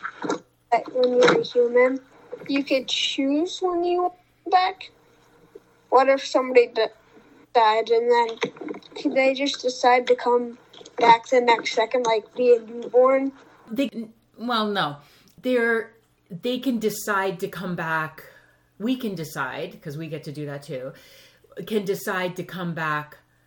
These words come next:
Speaker 2: in a short period of time. It would not be like a U-turn. You can't go, "Er, I'm coming," like that tight corner you took. You can't do that as a soul. Like, you,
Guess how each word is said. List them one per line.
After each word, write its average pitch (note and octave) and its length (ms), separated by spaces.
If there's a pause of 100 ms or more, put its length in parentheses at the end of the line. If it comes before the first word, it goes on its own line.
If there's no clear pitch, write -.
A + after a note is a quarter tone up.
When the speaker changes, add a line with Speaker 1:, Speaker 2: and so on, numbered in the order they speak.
(1200)
Speaker 2:
in G#3+ 120
a G#3 60
short G#3 380
period F3 320
of C#3+ 120
time. C3 440
It F#3+ 160
would G3 160
not F#3+ 340
be F3 220
like D3+ 180
a D#3+ 60
U-turn. D3 840
You E3+ 140
can't F3 300
go, - 260
"Er, E5 760
I'm A3 160
coming," G#3 260
like F#3+ 160
that F#3 180
tight F3 220
corner F#3+ 260
you G#3+ 200
took. A#3 320 (320)
You F3+ 100
can't F#3 300
do E3 140
that C#3+ 180
as C#3+ 120
a C#3+ 60
soul. - 400 (560)
Like, F3 220 (260)
you, F#3+ 160